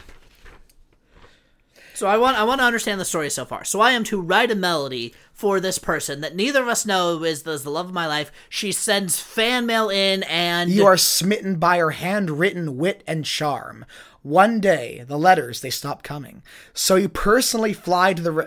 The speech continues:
Speaker 2: to the return address you s-, to see if she's okay. You knock, and she opens the door. You see her in tears, overwhelmed at not only the recent passing of her mother, but now your presence.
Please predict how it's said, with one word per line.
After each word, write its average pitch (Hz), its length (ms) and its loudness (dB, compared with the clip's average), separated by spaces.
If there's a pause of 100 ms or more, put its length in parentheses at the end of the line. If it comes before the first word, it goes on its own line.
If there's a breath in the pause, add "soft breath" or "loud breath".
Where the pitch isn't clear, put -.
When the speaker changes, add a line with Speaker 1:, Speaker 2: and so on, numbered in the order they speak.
(140)
Speaker 2:
to 156 120 -4
the 160 60 0
return 160 300 0
address 156 360 0
you 156 80 -6
s-, - 140 -4
to 151 200 -8
see 196 180 -4
if 170 100 -4
she's 165 180 -4
okay. 143 480 -6 (260 loud breath)
You 139 140 -6
knock, 160 440 -2 (280 loud breath)
and 135 80 -8
she - 120 2
opens 196 380 2
the 170 100 -2
door. 143 440 -2 (260 loud breath)
You 165 140 -4
see 196 220 0
her 175 120 2
in 156 120 -4
tears, 147 480 -2
overwhelmed 175 580 4
at 151 100 0
not 175 240 0
only 185 240 0
the 160 80 2
recent 180 400 -2
passing 175 400 2
of 156 80 -2
her 151 80 -4
mother, 147 460 0 (260 loud breath)
but - 140 2
now 180 240 6
your 165 480 6
presence. - 640 -4